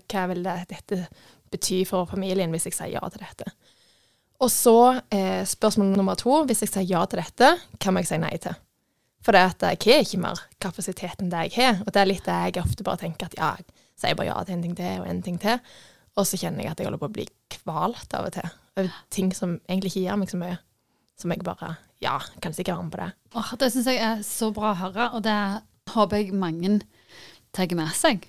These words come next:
Speaker 2: fordi at, ehm, jeg synes jo også at det er, for å bruke den andre siden av det, så er det mye kjekkere med folk som er der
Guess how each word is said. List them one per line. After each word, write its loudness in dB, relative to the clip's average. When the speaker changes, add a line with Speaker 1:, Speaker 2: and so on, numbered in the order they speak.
Speaker 2:
fordi 0
at, -6
ehm, 0
jeg 2
synes -4
jo 6
også 2
at -8
det 0
er, 4
for 4
å 2
bruke 4
den -4
andre 0
siden 4
av 0
det, -2
så 0
er 6
det 6
mye 4
kjekkere 0
med 6
folk 2
som 0
er 2
der 0